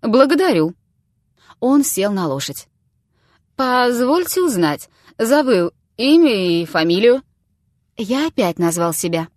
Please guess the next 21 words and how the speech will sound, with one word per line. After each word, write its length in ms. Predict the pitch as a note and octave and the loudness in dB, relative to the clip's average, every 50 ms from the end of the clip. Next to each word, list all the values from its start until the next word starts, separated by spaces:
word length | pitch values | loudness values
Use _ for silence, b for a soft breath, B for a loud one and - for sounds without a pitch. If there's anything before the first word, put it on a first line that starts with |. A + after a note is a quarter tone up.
| _ _ _ _ _ _ _ _ _ _ _ _ | _ _ _ _ _ _ _ _ _ _ _ _
«Очень 360 | - C4 B3 - - A#3+ A#3 A3+ | 0 0 0 0 -2 -2 0 0
рад 180 | G#3 D3+ D3 | 0 -2 -2
с 60 | - | -4
вами 200 | E3+ D#3+ D3 D3+ | -4 -2 -2 -2
познакомиться. 720 | D3+ - D#3+ D#3+ D#3+ D#3 - E3+ D#3 D#3 D#3 - - D#3+ D#3+ - b b b b b b b b | -2 -4 -2 -2 -2 -2 0 0 0 0 -2 -4 -6 -10 -10 -14 b b b b b b b b
Коли 380 | - - C#4+ C#4+ C#4 C#4+ C4+ G3+ | -2 2 2 4 4 4 2 0
случится, 800 | - - C4+ C#4 C4+ - - F#4 F#4 - - - F3+ D#3+ - B B B B B B | 0 0 0 0 0 0 -4 -6 -8 -8 -6 -4 -2 -2 -4 B B B B B B
милости 500 | - A#3 B3+ D#4 F4 F4 E4 C#4+ - D4+ | 2 6 6 6 6 4 2 0 -2 -2
просим 340 | A#3 A#3 B3+ C4+ - C#4+ A#3+ | 0 0 0 0 0 -2 -2
ко 140 | - D#3+ D3+ | 0 0 2
мне». 260 | D#3 D3+ D#3 E3 E3 - _ _ _ _ _ _ _ _ _ _ _ - | 2 2 2 0 -2 -6 _ _ _ _ _ _ _ _ _ _ _ -8
«Да 160 | G#3+ E3 A#3+ | -4 -2 -2
где 320 | - G#3+ G3 F3+ A3+ D4+ E4+ | -2 -2 -2 0 2 2 2
же 80 | D#4+ | 2
этот 200 | F4+ E4+ F#4 - | 0 -2 -2 -6
Фомка, 420 | - - D4+ A3+ D#3+ D3+ - - - | -4 0 0 2 2 2 -2 -4 -4
Тихон 380 | - D#4+ F#4 F4 - D4+ C#4 | 2 0 2 4 4 4 4
Иваныч?» — 420 | C#4 A#3 G3+ D#3 C#3+ D3 - - b b b b b b | 4 4 2 0 0 -2 -6 -8 b b b b b b
сердцем 560 | - - - C4 C4 A3 G3+ - G#3+ G3+ F#3 | -8 -4 0 2 2 0 0 -2 -4 -4 -2
продолжал 560 | G#3+ G#3 G3+ G#3 G#3+ G#3+ G3 G3+ G3 G3 - | -2 0 0 0 0 0 0 0 -2 -2 0
он. 300 | - A#3+ F#3 D3+ C3+ - | -2 -2 0 0 -2 -6